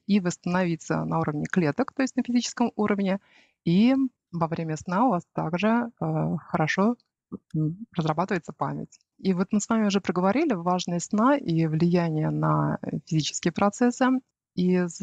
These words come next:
этого можем сделать вывод, что если мы не доспим, мы начинаем чаще болеть, раз, мы прибавляем в весе, и даже проведено такое интересное исследование,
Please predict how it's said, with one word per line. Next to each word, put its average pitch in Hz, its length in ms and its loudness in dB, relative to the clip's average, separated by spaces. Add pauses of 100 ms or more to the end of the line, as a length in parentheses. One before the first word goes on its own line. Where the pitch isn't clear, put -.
(140)
этого 285 240 0
можем 202 300 0
сделать 214 360 0
вывод, 165 260 -2 (440)
что 165 340 -2
если 160 540 0
мы 185 160 4
не 214 260 4
доспим, 226 640 0
мы 170 100 0
начинаем 160 420 2
чаще - 380 0
болеть, 220 460 4 (200)
раз, 196 320 0 (640)
мы 170 220 2
прибавляем 175 640 2
в 156 60 -8
весе, 160 580 0
и 170 80 -2
даже 175 400 2
проведено 190 440 0
такое 175 340 -2
интересное 175 580 0
исследование, 185 580 0